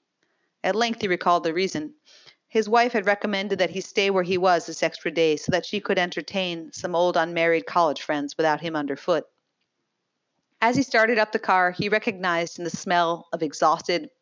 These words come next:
body-warm air in the streets, in which the flow of drink was an inextricable part, the signal that the New Orleans evening was just beginning. In Dickie Grogan's, as he passed,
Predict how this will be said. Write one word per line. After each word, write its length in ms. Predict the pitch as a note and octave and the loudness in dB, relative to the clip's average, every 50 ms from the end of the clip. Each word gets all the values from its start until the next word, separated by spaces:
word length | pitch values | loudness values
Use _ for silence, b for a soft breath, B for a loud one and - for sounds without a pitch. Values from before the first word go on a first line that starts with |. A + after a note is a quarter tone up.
| _ | _
body-warm 580 | - E3 E3 F3 F3+ F3+ E3 E3+ E3+ E3+ E3+ D#3+ - | 4 4 4 4 2 0 0 0 0 0 -2 -4 -2
air 220 | E3 E3+ E3+ E3+ | 0 0 2 2
in 80 | E3+ E3+ | 0 -2
the 60 | E3 | -6
streets, 640 | - - - E3 D#3+ D#3+ D3+ - - - - - _ _ _ _ _ _ _ - | -8 -8 -4 -4 -2 -2 -4 -6 -12 -18 -18 -18 _ _ _ _ _ _ _ -12
in 120 | F#3+ F#3+ | -4 -2
which 160 | G3 G3 G3 - | -2 -2 -2 -2
the 120 | - G3 | -8 -8
flow 320 | - - F#3+ F#3 F#3 F#3 | -6 -2 0 2 2 2
of 80 | F3+ E3 | 2 0
drink 360 | E3+ E3 F3+ F3+ F3+ - - | -2 -2 -4 -4 -4 -4 -2
was 120 | F3 E3 E3 | -2 -2 -2
an 80 | D#3+ | -2
inextricable 680 | D#3 D#3+ F#3 F3 - - - F#3 F3+ - F3 E3+ F3 | -4 -4 -4 -6 -6 -4 -2 -2 -2 -2 0 0 0
part, 340 | E3+ - - E3 E3 E3+ E3+ - - _ _ - | 0 2 2 2 2 2 0 -4 -12 _ _ -14
the 60 | G3+ | -12
signal 460 | G3 - - A#3+ G#3+ G3+ F#3 D#3 D3+ D3+ | -6 -2 0 0 0 0 -2 -2 0 -2
that 120 | E3+ E3 | -2 -2
the 80 | - F3 | -2 -4
New 160 | F#3 F#3+ G3 | -4 -2 0
Orleans 380 | G3 G3 G3 G3+ G3+ G3 F#3+ - | 2 2 2 0 -2 -4 -6 -6
evening 340 | G#3 G#3+ G#3+ F#3+ E3 D#3 | -6 -6 -6 -6 -6 -4
was 160 | D#3+ D#3+ - - | -6 -6 -6 -8
just 220 | F3 - - - | -14 -12 -8 -6
beginning. 460 | E3+ D3+ C#3 E3+ F3+ F#3+ D#3+ C3+ A#2+ _ _ _ _ _ _ b b b b b b b b b b b b b | -6 -4 -4 -4 -4 -4 -6 -8 -8 _ _ _ _ _ _ b b b b b b b b b b b b b
In 140 | - G#3 G#3 | -6 -4 -2
Dickie 280 | A3+ A#3 A3+ - B3 | 0 0 0 0 -2
Grogan's, 540 | A3 - G3 G3 G#3 G3 F#3 F3 E3 E3 D#3 | 0 2 4 4 4 4 2 -2 -4 -2 -2
as 140 | F3 E3 - | -2 -2 0
he 80 | - F3 | -2 -6
passed, 580 | - - E3+ D#3+ D#3 D3 D#3 - - - - | -4 0 0 2 2 0 -2 -6 -12 -16 -18